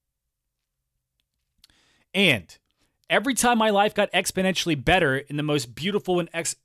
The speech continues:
<laughs> every time my life got mo-, it's funny how if you, like, put the pause in the wrong place, it makes a sentence sound completely different.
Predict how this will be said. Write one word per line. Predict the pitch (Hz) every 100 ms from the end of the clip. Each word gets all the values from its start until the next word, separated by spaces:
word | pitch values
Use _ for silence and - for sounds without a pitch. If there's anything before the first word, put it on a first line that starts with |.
| -
<laughs> | - - _ _ _ _ _ _
every | 170 240 311
time | - 220 170 123 131
my | 127 151 208
life | 175 135 123
got | 135 135
mo-, | 135 147 - _ _ _
it's | 127 -
funny | 175 175
how | 135 120
if | -
you, | 117
like, | 110 -
put | 123
the | -
pause | 117 120 113
in |
the | 104
wrong | 95 98
place, | 101 98
it | 110
makes | 104 104
a |
sentence | 101 107 92
sound | - 98
completely | 92 104 95
different. | 95 - 82